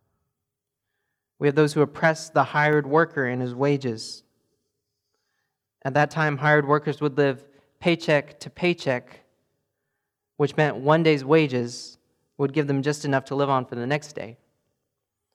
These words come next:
And so if someone withheld a hired worker's wage,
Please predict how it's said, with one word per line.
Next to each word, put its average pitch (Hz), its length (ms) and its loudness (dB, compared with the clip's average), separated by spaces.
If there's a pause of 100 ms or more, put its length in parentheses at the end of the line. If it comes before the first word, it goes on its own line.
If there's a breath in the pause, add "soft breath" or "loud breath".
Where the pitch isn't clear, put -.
(500)
And 135 120 -4
so 170 140 6
if 147 80 0
someone 170 300 4
withheld 151 400 4
a 135 80 2
hired 151 400 4
worker's 147 400 0
wage, 135 520 0